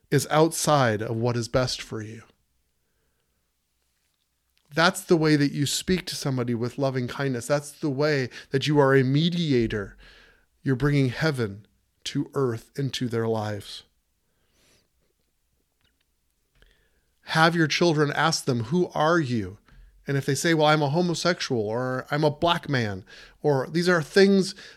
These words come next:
that they identify with, but it's not their identity." You need to get down to identity.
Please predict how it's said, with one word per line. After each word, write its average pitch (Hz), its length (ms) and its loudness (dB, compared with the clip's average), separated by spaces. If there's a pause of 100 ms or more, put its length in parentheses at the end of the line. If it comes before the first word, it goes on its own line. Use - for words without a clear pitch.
that 156 380 0
they 156 120 4
identify 143 840 4
with, 113 280 -2
but 139 120 0
it's 127 160 -4
not 147 200 0
their 147 160 2
identity." 123 840 -2 (1000)
You 135 60 -2
need 131 80 -2
to 123 80 -2
get 117 180 -4
down 135 480 0 (160)
to 131 160 -2
identity. 113 600 -2